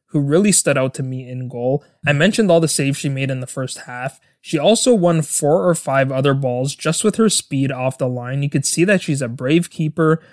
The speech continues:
She's not afraid to attack the ball, and she is a confident keeper. She's very assured in the air. Marie Awona also stood out to me for the second match in a row, particularly because of her pace and spatial awareness.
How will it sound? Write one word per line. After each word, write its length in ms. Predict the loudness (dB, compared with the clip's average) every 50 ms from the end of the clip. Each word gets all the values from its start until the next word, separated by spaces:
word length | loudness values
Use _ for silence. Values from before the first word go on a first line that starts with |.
| _ _ _
She's 260 | -4 -2 0 0 0
not 300 | -2 -2 0 2 2 2
afraid 280 | 2 2 4 2 2 4
to 100 | 2 2
attack 380 | 0 0 0 -2 -2 -2 0 0
the 100 | 0 0
ball, 300 | 0 -2 -2 -2 -2 -4
and 140 | -4 -6
she 200 | -6 -4 -4 -4
is 160 | -4 -4 -6 -8
a 120 | -10 -12
confident 720 | -12 -12 -6 0 2 2 2 2 2 0 0 0 -2 -4
keeper. 300 | -8 -8 -8 -6 -6 -8
She's 220 | -6 -4 -4 -4 -4
very 400 | -2 0 2 4 4 4 2 0 -4
assured 540 | -4 -4 -4 -6 -6 -6 -8 -8 -8 -8
in 240 | -10 -12 -14 -14 -14
the 200 | -14 -16 -14 -6
air. 360 | -2 2 2 2 0 -2 -8 _ _ _ _ _ _ -2
Marie 300 | 0 2 4 4 4 2
Awona 500 | 2 0 0 2 4 4 4 4 4 4
also 280 | 4 2 2 2 2
stood 260 | 0 0 2 2 4 4
out 160 | 2 2 0
to 80 | -4
me 100 | -6 -6
for 160 | -4 -4 -4 -4
the 120 | -4 -2
second 360 | -2 -2 -2 -2 -2 -4 -6
match 280 | -4 -6 -6 -6 -4 -4
in 100 | -4 -4
a 60 | -4
row, 180 | -4 -4 -4 -2
particularly 720 | -4 -6 -6 -2 -2 -2 0 0 2 2 4 4 4 2
because 320 | 2 0 0 0 0 0 0
of 120 | 0 -2
her 120 | -2 -6 -8
pace 480 | -10 -14 -12 -8 -6 -4 -4 -4 -4 -6 _ _ _ _ -8
and 200 | -6 -4 -4 -2
spatial 600 | -4 -4 -4 -6 -6 -4 -4 -2 -2 -2 -2 -2
awareness. 640 | -2 -4 -4 -4 -4 -4 -4 -2 -2 -2 -2 -4 -6